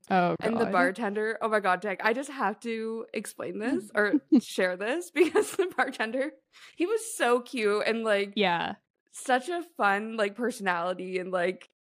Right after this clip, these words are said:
Speaker 2: I don't
Speaker 1: He
Speaker 2: know.
Speaker 1: looked like, okay, wait, now I need to look this up. Who's the guy in The
Speaker 2: Okay.
Speaker 1: Boys?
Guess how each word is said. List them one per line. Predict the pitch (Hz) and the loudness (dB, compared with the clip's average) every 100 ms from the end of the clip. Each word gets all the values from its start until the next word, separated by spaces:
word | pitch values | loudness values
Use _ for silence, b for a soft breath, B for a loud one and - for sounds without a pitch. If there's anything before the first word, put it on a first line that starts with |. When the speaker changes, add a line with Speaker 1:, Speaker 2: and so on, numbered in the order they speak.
| - | -4
Speaker 2:
I | 254 | 0
don't | 320 | 4
Speaker 1:
He | 311 294 220 262 | 4 6 6 4
Speaker 2:
know. | |
Speaker 1:
looked | 226 226 - - | 6 4 4 -2
like, | 294 302 311 - | 0 0 0 -4
okay, | 233 226 185 - _ _ _ | -4 -4 -8 -8 _ _ _
wait, | - - - | -6 -6 -4
now | 208 202 | -4 -2
I | |
need | 226 247 | -2 -2
to | 240 | -2
look | 202 - | -4 -4
this | 185 | -4
up. | 190 - _ _ _ _ 220 | -4 -8 _ _ _ _ 4
Who's | 262 320 | 4 6
the | 403 | 4
guy | 262 240 | 4 4
in | 233 | 4
The | 240 | 2
Speaker 2:
Okay. | 190 | 0
Speaker 1:
Boys? | 185 180 175 - - - | 0 0 -2 -6 -10 -16